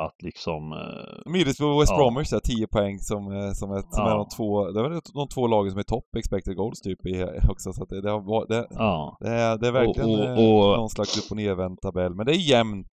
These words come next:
Speaker 2: och det, det har bara gått tio matcher, det är trettiosex matcher kvar. Och det är inte, det är, som sagt, det skiljer inte så jättemånga poäng. Det är ju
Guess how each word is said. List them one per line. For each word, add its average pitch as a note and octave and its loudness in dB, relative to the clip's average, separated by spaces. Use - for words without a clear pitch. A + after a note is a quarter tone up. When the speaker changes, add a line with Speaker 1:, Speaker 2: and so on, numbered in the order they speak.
Speaker 2:
och A2+ -8
det, A#2 2
det A#2+ 2
har B2+ 2
bara A#2+ 0
gått A#2+ -2
tio A2+ 0
matcher, G2+ -4
det G2+ -2
är F#2+ -4
trettiosex A2+ -4
matcher G#2+ -8
kvar. G#2+ -2
Och G#2 -8
det A2 2
är - 2
inte, A#2 -2
det A2+ -2
är, A2+ -6
som - -16
sagt, G2+ -4
det - -20
skiljer G2 -4
inte - -12
så - -6
jättemånga F#2 -6
poäng. G2+ -4
Det F2+ -4
är G2 0
ju G#2+ -4